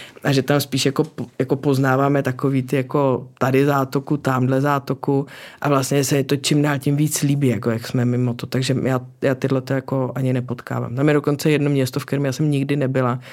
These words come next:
protože to je, to je mi vlastně tak odporný, jak, jak to má být jako turistický, že tam asi ani nikdy nepojedu.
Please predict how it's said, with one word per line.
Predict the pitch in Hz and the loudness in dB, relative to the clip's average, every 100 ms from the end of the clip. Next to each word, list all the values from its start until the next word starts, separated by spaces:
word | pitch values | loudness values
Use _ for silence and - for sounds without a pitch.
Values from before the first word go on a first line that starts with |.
| - - - | -18 -20 -8
protože | 135 143 135 | -4 -2 0
to | 127 127 | 0 0
je, | 127 127 - - | 0 0 -4 -4
to | 131 | -2
je | |
mi | 131 131 | 0 0
vlastně | 127 123 135 | -2 -2 -4
tak | 131 127 | -4 -6
odporný, | 131 - 131 135 131 | -8 -4 -2 0 0
jak, | 127 123 - - | -2 -6 -20 -14
jak | 170 - - | -12 -10 -6
to | - | -2
má | 139 | 0
být | 131 127 | 0 0
jako | 131 127 | -2 -4
turistický, | 139 143 131 - 131 - - 147 - - - - - | -2 0 0 0 -6 -4 -4 -4 -6 -20 -20 -20 -4
že | 139 135 131 127 | 0 2 0 0
tam | 135 131 127 - | 0 0 -2 -8
asi | 117 131 127 | -4 -2 0
ani | 123 123 | 2 2
nikdy | 123 131 131 | 0 -2 -2
nepojedu. | 127 - 123 143 185 | -4 -2 0 4 2